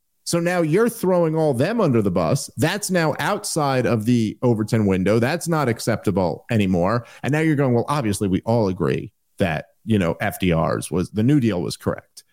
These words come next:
No one's fighting against Social Security." And then, of course, Reagan wasn't talking about, like, abolishing Medicare or Medicaid or anything like that. It's like, "No, no, no, no, no.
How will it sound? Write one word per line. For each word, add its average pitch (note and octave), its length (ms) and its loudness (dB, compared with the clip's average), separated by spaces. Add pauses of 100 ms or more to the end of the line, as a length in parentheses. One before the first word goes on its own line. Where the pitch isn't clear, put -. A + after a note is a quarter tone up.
(140)
No D#3+ 140 2
one's D3+ 220 0
fighting A2 280 0
against F2+ 300 0
Social D#2+ 260 -6
Security." - 480 -4 (240)
And C#3 140 -2
then, D3 100 2
of B2 120 -2
course, C#3 440 0 (200)
Reagan B2+ 400 0
wasn't G#2+ 300 0
talking G#2+ 360 0
about, F#2+ 260 0
like, G2 320 -4
abolishing G2 680 0
Medicare G2+ 840 0
or F2+ 160 0
Medicaid G#2 540 0
or F#2+ 100 2
anything F#2 340 -2
like F2 200 -2
that. G#2 180 0
It's C3+ 120 -4
like, B2+ 160 -4
"No, F3 100 2
no, E3+ 80 2
no, D3 220 0
no, - 20 0
no. G#2+ 160 -2